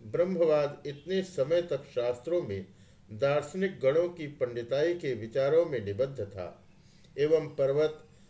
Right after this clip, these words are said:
अरण्य निवासी योगी, ऋषि और इन्हें गिने मुमुक्षुओं की साधना की वस्तु होने के कारण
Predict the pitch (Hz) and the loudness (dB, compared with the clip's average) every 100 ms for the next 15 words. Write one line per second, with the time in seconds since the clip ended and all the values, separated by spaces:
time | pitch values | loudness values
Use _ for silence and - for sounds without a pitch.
0 | - 139 156 170 175 175 160 156 147 151 | -4 2 4 4 2 0 2 2 0 -4
1 | 135 139 147 156 156 131 - 151 151 151 | -2 0 0 -2 -4 -6 -6 -6 -6 -8
2 | - - - 156 160 - 170 190 185 170 | -20 -20 -6 0 2 0 0 0 2 4
3 | 160 147 143 151 151 - 190 185 147 - | 4 2 -2 -4 -6 -4 -4 -4 -8 -6
4 | 131 131 127 170 180 147 107 127 - 160 | 0 0 2 0 -2 -4 0 0 0 -4
5 | 151 143 131 127 117 120 120 127 | -4 -4 -6 -8 -4 0 0 0